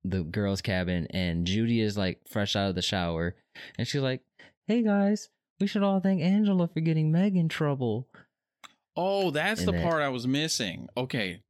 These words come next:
Speaker 2: you're
Speaker 1: Yeah.
Speaker 2: right, yeah.
Speaker 1: So, so they start messing with Angela again,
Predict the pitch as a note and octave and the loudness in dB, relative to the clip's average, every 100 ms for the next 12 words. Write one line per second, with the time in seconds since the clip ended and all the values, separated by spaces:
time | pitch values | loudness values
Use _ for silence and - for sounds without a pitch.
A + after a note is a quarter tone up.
0 | - A#2 A2+ A2 F#2+ D2+ G#2 F2 - - | -4 0 2 2 -2 -2 -4 -4 -6 -2
1 | G#2+ G2 F#2 - _ _ _ _ _ _ | 0 2 0 -4 _ _ _ _ _ _
2 | _ _ _ _ - - A2 G#2 - A#2 | _ _ _ _ -10 -2 0 0 -2 -2
3 | G#2+ A2+ A2 A2+ A2 G2+ F#2 E2+ E2+ F2 | 0 -2 -2 -2 -2 0 -2 0 0 0
4 | E2+ E2 F2 E2+ A#2 A#2 | -2 0 0 0 -4 -10